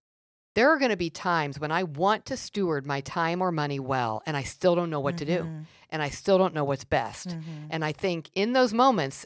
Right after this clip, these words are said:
Speaker 1: if I've been building a habit of at least wanting to steward it well, that will help. And then I think, run to my Savior. I'm
Speaker 2: Mm-hmm.
Speaker 1: thankful that I have a Savior. I seek his guidance.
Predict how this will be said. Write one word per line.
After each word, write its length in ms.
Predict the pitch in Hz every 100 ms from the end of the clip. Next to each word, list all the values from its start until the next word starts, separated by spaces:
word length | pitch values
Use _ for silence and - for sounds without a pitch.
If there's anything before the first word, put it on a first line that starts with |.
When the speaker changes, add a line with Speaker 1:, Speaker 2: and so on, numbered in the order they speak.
| -
Speaker 1:
if 160 | 170
I've 180 | 160 156
been 160 | 156 151
building 360 | 160 180 208 190
a 60 |
habit 460 | 165 254 285 220 -
of 160 | 165 147
at 140 | 143
least 280 | 190 254 185
wanting 440 | 170 254 330 185
to 120 | -
steward 380 | 147 - 151 139
it 100 | 127
well, 420 | 123 123 113 135 - _ _ _ _ 156
that 280 | 175 226
will 120 | 302 240
help. 340 | 190 143 - _ _ _ -
And 140 | 156
then 180 | 160 208
I 120 | 254
think, 280 | 247 202 190 -
run 360 | 143 131 131 135
to 80 |
my 160 | 139 135
Savior. 500 | - 135 127 120 135
I'm 140 | 147
Speaker 2:
Mm-hmm. 80 | 165
Speaker 1:
thankful 580 | 208 208 - 214 214 202
that 100 | 160
I 40 | 139
have 140 | 135
a 40 | 127
Savior. 600 | - 139 120 107 104 - _ _ -
I 100 | 151
seek 340 | - 196 196
his 160 | 233 -
guidance. 540 | 160 135 135 135 -